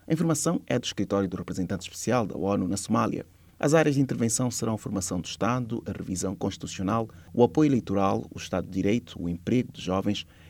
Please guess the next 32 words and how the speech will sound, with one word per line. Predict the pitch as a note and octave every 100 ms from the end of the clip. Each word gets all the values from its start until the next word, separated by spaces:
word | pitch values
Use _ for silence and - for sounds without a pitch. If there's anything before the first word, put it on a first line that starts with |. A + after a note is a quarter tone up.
| -
e | -
o |
desenvolvimento | F#2 G#2 G2 F#2 G2+ G2
da | F#2
capacidade | F2+ F2 - F2 F#2 F#2 -
institucional. | G#2 - F2 - G#2+ G2 - -
A | -
ideia | F2+ G2
é |
criar | F#2+ F#2 F2+
um | F2
serviço | - F2+ F2
civil | - F2 G2+ F2
mais | F2 G#2 B2
robusto | - F#2 G#2+ G#2+ - G#2+ - - -
a | F#2+
nível | B2 G2
federal | F2+ F2 F#2+ G2+ G#2 G2+ -
e | -
de |
Estados, | - - G#2 G2+ - - - -
além | - D3
de | D3+
apoiar | B2 - G#2 G2+
a |
prestação | - - - F#2
de | -
serviços | E2 F#2 G2 -
de | -
justiça | - - - B3 - A#2+ - -
mais | F2+ G2+ C3+ A2
eficientes | - G2+ - A2+ G2+ - -